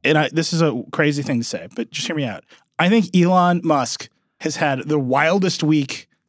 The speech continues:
of his public life as a billionaire this week. The twists, the turns, the getting Grimes to change her name to the symbol for the speed of light, and then an all-out assault in the past two days on the media.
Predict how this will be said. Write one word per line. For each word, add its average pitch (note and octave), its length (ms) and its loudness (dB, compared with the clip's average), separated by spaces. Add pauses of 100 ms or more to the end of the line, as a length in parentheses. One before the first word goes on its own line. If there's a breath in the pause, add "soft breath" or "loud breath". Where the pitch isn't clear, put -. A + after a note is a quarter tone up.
(220)
of C#3+ 160 2
his D3+ 180 -4
public D3 420 -2
life B2+ 260 0
as C3 100 -2
a A#2+ 60 -4
billionaire A#2 640 -4 (400)
this B2 400 -6
week. A2 320 -6 (340 loud breath)
The D#3+ 140 0
twists, - 720 -2 (280)
the C3+ 220 0
turns, F#3 760 0 (640 loud breath)
the E3+ 100 0
getting F#3+ 360 4
Grimes F#3 500 4
to E3 80 -2
change F#3 400 2
her G3+ 100 4
name F3 260 4
to D#3+ 80 2
the D3+ 120 0
symbol F3+ 400 0
for E3+ 120 -2
the E3+ 100 2
speed G3 320 0
of E3+ 120 -2
light, E3 380 0 (720 loud breath)
and F3+ 140 4
then F#3 180 6
an F3+ 180 2
all-out F3+ 440 6
assault D#3+ 500 2 (100)
in D3 100 2
the C#3+ 60 2
past C#3+ 300 0
two D3 60 0
days B2+ 320 -2
on D#3 240 -2
the C#3+ 60 -2
media. A#2+ 480 -4